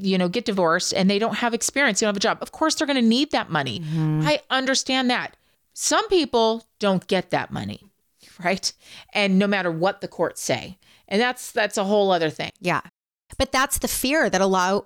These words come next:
Speaker 2: a lot of women have. Even if they do get the support, financial stability is always at the crux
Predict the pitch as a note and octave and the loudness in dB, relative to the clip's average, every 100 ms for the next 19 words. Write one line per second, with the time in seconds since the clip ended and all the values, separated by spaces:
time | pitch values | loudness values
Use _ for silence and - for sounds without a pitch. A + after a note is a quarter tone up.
0 | - G3 G3 A#3 G3+ G3+ G3 G#3 F#3+ G3+ | 0 2 4 2 2 2 2 2 2 2
1 | C#4 C#4+ - B3 C#4 D4 - A#3+ F3+ G3+ | 2 2 0 -4 -2 -2 -2 -6 -2 -2
2 | A3+ C4+ D4 - - D4+ D4 C#4+ - - | 0 -2 -2 -4 -2 0 2 0 -10 -18
3 | - - B3 B3 A#3+ A#3 B3 - C#4 C4+ | -12 -6 -2 2 2 2 0 0 0 0
4 | - A#3+ F#3+ G3+ G#3 G#3+ F3 D#3+ F3+ - | 0 -2 -2 2 4 4 2 2 2 -2
5 | - G#3 G3+ G#3+ A#3 C4 B3 - F#3+ F3+ | -4 0 2 4 2 2 -2 -4 -2 -2
6 | F#3 - G3 - - F#3+ E3+ - - | -2 -4 -6 -6 -4 -2 -2 -2 -4